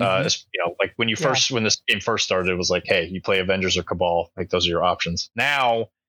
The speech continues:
Speaker 1: if somebody is like, "I don't wanna buy the core box, but I wanna play X Force," what is the thinking that should be going through their brain to essentially make it, if, if not, like, L V O level, but at least give you some, like,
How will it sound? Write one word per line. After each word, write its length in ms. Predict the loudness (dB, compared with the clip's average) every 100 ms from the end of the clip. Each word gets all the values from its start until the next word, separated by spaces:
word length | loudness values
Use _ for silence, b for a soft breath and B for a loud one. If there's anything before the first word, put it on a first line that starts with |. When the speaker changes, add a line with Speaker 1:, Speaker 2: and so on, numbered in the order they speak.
| _ _ _ _ -4
Speaker 1:
if 120 | 0
somebody 500 | 0 2 2 2 2
is 100 | 0
like, 140 | 0
"I 80 | 2
don't 80 | 2
wanna 140 | 2
buy 120 | 2 0
the 80 |
core 220 | 0 0 2
box, 280 | 2 0 0
but 100 | 0
I 60 | 2
wanna 220 | 2 0
play 520 | 0 2 2 0 -4 -12 _ _
X 340 | 0 2 0 -2
Force," 840 | 0 0 2 2 2 2 2 -4 _ _ _
what 260 | -2 2 2
is 140 | 0
the 100 | -2
thinking 360 | 0 0 2 0
that 100 | 2
should 140 | 0
be 80 | 0
going 280 | 2 2 0
through 640 | -2 0 2 2 -2 -2
their 200 | 0 0
brain 440 | 2 2 0 -2 -8 _ _ _ _ -4
to 380 | 0 2 0 -2 0
essentially 420 | 0 2 0 0
make 280 | 2 0 0
it, 120 | -2 -2 -2 0 0
if, 240 | 0 -2 B B _ -6
if 100 | -2
not, 160 | 0 0
like, 160 | 0
L 160 | 0 0
V 160 | 0
O 120 | 0 0
level, 280 | 0 0 0
but 140 | 0
at 80 | 2
least 320 | 2 0 0
give 120 | 0
you 60 | 0
some, 160 | 0
like, 180 | -2 -6